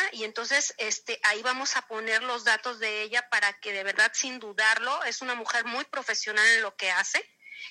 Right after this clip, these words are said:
y, y te vas a sentir súper bien, súper bien. Entonces, este, no dudes. Araceli, se nos acabó el tier-, el tiempo y de verdad agradezco, agra-, agradezco, para mí es un honor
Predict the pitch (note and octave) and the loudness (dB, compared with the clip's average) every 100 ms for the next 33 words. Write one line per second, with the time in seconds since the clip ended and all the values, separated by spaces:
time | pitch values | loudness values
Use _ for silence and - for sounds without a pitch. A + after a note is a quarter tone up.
0 | - - A3+ A3+ - A3+ A3 A3 B3+ D4 | -16 -10 -6 -6 -6 -2 4 4 4 2
1 | B3 C4 - - D#4 D#4+ - D4+ C4+ G#3+ | 0 -4 -4 -4 -6 -2 4 4 4 0
2 | F3+ F#3 B3+ - C4+ C4 A3+ G3 - G3+ | -4 -6 -10 0 0 2 0 -2 -4 -6
3 | A3+ A#3 D4 - A3 - G#3 A3+ A#3 A3 | -4 0 -2 -2 -4 -4 -6 -4 -6 -6
4 | G3+ G3 - - - - - - A3 A3+ | -6 -6 -6 -10 -14 -14 -14 0 4 4
5 | D4 C#4+ D4 D#4 - _ - A#3+ B3 B3+ | 4 2 0 -4 -8 _ 0 2 2 2
6 | B3+ B3 C4+ C#4+ - C#4+ C#4 C#4 C4+ - | 2 2 2 0 0 2 2 0 -8 -8
7 | A#3 - C4+ C4+ C#4+ C#4 C4 B3+ B3+ C4+ | -8 -2 -2 -2 -2 -2 0 0 4 4
8 | C#4 - A3+ A#3 B3 B3 A#3+ C#4+ D#4+ - | 2 0 2 4 4 4 4 2 0 -2
9 | D4 C4 B3 B3+ - A#3 A#3 A#3 A#3+ C#4 | 2 2 6 4 4 4 6 4 4 -2
10 | - - C4+ B3+ C4 D4 - C#4+ D4+ D#4 | -4 -2 0 0 0 -2 -2 -6 -4 -2
11 | D4 C4 D4 | -2 0 -2